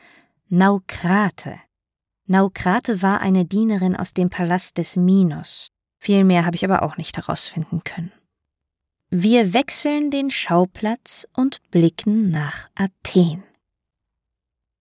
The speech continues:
Theseus kommt am Hafen an.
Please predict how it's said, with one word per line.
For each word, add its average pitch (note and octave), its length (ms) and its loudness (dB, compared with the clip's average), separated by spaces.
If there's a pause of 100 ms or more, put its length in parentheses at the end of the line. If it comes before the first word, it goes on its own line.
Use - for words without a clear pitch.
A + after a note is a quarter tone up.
(120)
Theseus E3 840 2
kommt E3 380 -4
am F#3+ 300 2
Hafen E3 500 -4
an. D#3+ 360 -10